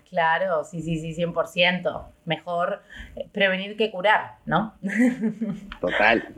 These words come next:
Speaker 2: total.
Speaker 1: Exacto. Y, y contame, Santi, ¿dónde estuvieron o cuáles fueron, cuáles son los aciertos y los desafíos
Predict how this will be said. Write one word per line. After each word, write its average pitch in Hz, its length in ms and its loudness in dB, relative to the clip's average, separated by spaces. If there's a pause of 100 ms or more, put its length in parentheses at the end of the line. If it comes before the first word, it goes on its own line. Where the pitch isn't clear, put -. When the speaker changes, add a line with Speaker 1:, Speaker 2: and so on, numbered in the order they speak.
(100)
Speaker 2:
total. 113 340 2
Speaker 1:
Exacto. - 640 0 (320)
Y, 254 340 2
y 220 80 -8
contame, 233 460 2
Santi, 233 560 -2
¿dónde 294 680 0
estuvieron 226 600 0
o 196 100 -8
cuáles 226 240 0
fueron, 226 360 -2
cuáles 226 320 -2
son 220 480 -2
los 269 200 4
aciertos 269 800 -2
y 170 280 -2
los 160 160 2
desafíos 180 920 0